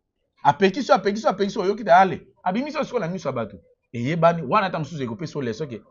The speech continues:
ah, lokola bayebi, nasani, natika. Mais soki ozoyoka te, ah, oyo bandako abima, pasteur azalaka ndumba. Omona operde ba fidèle, omona operde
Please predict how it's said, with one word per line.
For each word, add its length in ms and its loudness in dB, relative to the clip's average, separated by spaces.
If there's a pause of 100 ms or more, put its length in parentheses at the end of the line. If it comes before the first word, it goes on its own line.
(120)
ah, 160 4
lokola 240 0
bayebi, 280 -2
nasani, 400 -8
natika. 400 -16 (280)
Mais 140 -6
soki 180 6
ozoyoka 440 8
te, 100 -8
ah, 200 -8 (300)
oyo 120 -12
bandako 260 -10
abima, 300 -2
pasteur 300 -6
azalaka 280 -4
ndumba. 400 -8 (360)
Omona 220 -4
operde 340 -4
ba 100 -6
fidèle, 380 -6
omona 280 -10
operde 240 -8